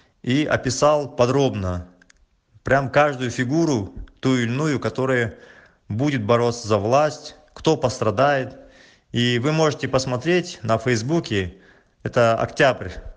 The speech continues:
называется «Анатомия политической власти Казахстана». И там вы можете убедиться, насколько, а, мои прогнозы совпали с действительностью или нет. Так вот, я там как раз описывал, что Нартай Дудбаев будет арестован,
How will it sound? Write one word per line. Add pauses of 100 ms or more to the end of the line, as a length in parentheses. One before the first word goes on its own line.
называется
«Анатомия
политической
власти
Казахстана». (680)
И
там (640)
вы
можете
убедиться,
насколько, (340)
а,
мои
прогнозы
совпали
с
действительностью
или
нет. (720)
Так
вот,
я
там
как
раз
описывал, (540)
что
Нартай
Дудбаев
будет
арестован,